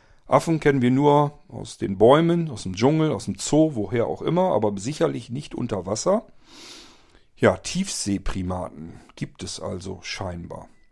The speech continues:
Wie komme ich darauf? Es gibt eine moderne Sage, es gibt sogar ein YouTube-Video, hab ich nie gesehen.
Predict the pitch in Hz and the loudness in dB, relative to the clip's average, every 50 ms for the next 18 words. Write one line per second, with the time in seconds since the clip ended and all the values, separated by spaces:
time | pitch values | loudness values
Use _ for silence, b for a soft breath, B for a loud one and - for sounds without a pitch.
0 | _ _ _ - 107 101 127 160 175 - - - 165 165 156 - - 117 - - | _ _ _ -12 -8 -6 -4 -6 -6 0 2 4 4 4 2 0 -4 -8 -12 -12
1 | 90 87 85 85 85 - - - _ _ _ _ _ _ _ _ _ _ _ _ | -12 -12 -10 -10 -12 -12 -14 -16 _ _ _ _ _ _ _ _ _ _ _ _
2 | _ _ _ _ - - B B B B B B B B B B B B B B | _ _ _ _ -20 -20 B B B B B B B B B B B B B B
3 | - - 113 - - - - 131 160 - - _ - - - - - - _ - | -6 -4 -4 -4 -6 -8 -8 -8 -8 -8 -10 _ -14 -12 -12 -12 -14 -14 _ -8
4 | 113 117 123 123 127 127 127 127 123 120 110 113 110 107 113 123 131 120 92 95 | -6 -4 -2 -2 -2 0 0 0 0 2 2 4 4 4 4 4 2 2 0 -2
5 | 101 107 135 143 139 - - - 151 - - 127 113 113 107 107 104 98 92 98 | -2 -2 0 0 0 -2 -4 -6 -8 -6 -6 -2 0 2 2 2 0 -2 -2 -2
6 | 127 170 185 - - - 107 101 98 - - 98 92 90 92 107 120 117 123 - | -4 -4 -4 -6 -6 -4 -4 -4 -4 -6 -10 -10 -8 -4 -2 -2 -2 -2 -2 -6
7 | 117 - - 127 135 156 147 123 113 95 92 101 147 208 | -8 -6 -6 -4 -4 -4 -6 -8 -8 -8 -6 -6 -6 -8